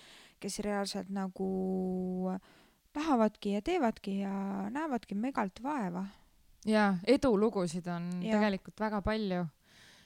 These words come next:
Speaker 2: Ja ena-, enamus on tegelikult edulood, et, äh, et selliseid,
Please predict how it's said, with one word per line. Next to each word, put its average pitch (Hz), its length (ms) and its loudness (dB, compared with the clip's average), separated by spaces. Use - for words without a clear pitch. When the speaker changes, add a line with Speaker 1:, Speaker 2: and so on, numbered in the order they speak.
Speaker 2:
Ja 170 540 0
ena-, 359 220 2
enamus 240 500 4
on 185 60 4
tegelikult 180 480 2
edulood, 180 580 4
et, - 260 -4
äh, 165 560 2
et 175 100 -2
selliseid, 196 720 0